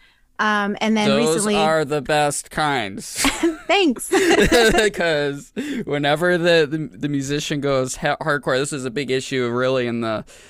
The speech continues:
Speaker 2: nineties and early two thousands with religious <laughs> artists, where they just went whole hog into God, God, God every two seconds, and then you lose your audience. And when it's
Speaker 1: Yeah,
Speaker 2: more
Speaker 1: and there
Speaker 2: organic, it, it really comes across, and you're gonna really reach a lot more people.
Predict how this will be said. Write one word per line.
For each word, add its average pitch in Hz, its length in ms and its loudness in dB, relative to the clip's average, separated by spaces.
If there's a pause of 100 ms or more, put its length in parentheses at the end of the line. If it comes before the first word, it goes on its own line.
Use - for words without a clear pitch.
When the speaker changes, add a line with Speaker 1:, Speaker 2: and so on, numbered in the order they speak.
(140)
Speaker 2:
nineties 127 560 2
and 120 80 0
early 117 200 0
two 113 200 -4
thousands 120 520 0
with 113 200 -6
religious - 720 -2
<laughs> 131 140 -2
artists, 120 380 -2
where 135 100 0
they 131 160 0
just - 200 -10
went 131 160 -4 (380)
whole 139 300 0
hog 131 460 2
into 117 1000 -2 (640)
God, 139 320 2
God, 135 260 2
God 135 260 2
every 131 220 0
two 131 180 -6
seconds, 127 640 -2
and 123 140 0
then 123 120 0
you 127 100 0
lose 131 220 0
your 131 120 -2
audience. 139 880 -4
And 117 560 -2 (180)
when 143 180 0
it's 208 100 2
Speaker 1:
Yeah, - 60 0
Speaker 2:
more - 40 0
Speaker 1:
and - 80 2
there 135 80 2
Speaker 2:
organic, 135 520 0
it, - 240 -6
it 127 180 0
really 127 260 0
comes 120 280 -4
across, 143 480 -2
and 123 60 -6
you're 117 80 -4
gonna 120 260 -2
really 127 280 0
reach 131 280 -2
a 117 60 -4
lot 127 220 0
more 127 140 -4
people. - 540 -4